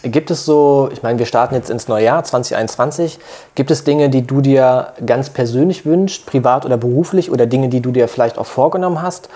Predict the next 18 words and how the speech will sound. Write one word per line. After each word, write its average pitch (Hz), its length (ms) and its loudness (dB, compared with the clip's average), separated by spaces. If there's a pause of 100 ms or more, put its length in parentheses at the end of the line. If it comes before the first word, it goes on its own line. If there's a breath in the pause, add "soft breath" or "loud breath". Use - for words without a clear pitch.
(240 loud breath)
Und 139 240 0
jetzt 135 160 0
vielleicht 127 200 0
auch 120 100 0
mal 123 100 0
so 120 240 2
im 127 160 -4
Sinne, 120 400 -2
im 117 100 -4
Sinne 123 220 -2
einer 117 160 2
Botschaft, 139 580 0 (280 loud breath)
gibt 139 180 -2
es 139 140 -2
Dinge, 139 240 2
die 120 180 -2
du 131 300 2
vielleicht, 123 680 0